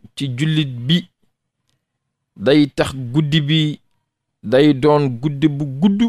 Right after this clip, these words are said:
ci jullit bi, wala diiran guddi bi yépp seytaane day fexe mu yeewu jullit bi anam wi nga xamante ne du mun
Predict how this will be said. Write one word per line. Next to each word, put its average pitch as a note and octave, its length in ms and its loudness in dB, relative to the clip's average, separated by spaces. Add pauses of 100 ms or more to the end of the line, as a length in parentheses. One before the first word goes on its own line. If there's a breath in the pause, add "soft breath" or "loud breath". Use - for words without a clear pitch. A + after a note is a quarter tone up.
(400)
ci F3+ 320 0 (1600)
jullit D3 500 2
bi, A2 160 -6 (760)
wala D3 600 4
diiran E3 680 4 (140)
guddi D#3+ 240 0
bi D#3 220 -2
yépp G#3+ 200 4
seytaane D3 680 2
day C#3 340 4
fexe C3+ 580 0 (680)
mu B2+ 160 2
yeewu C#3+ 520 6
jullit C#3 340 2 (100)
bi C3+ 120 4 (260)
anam C#3 340 2
wi C3+ 80 0
nga C3+ 160 0
xamante C3+ 520 0
ne B2+ 160 -2 (500)
du C3 520 0 (380)
mun C3 500 0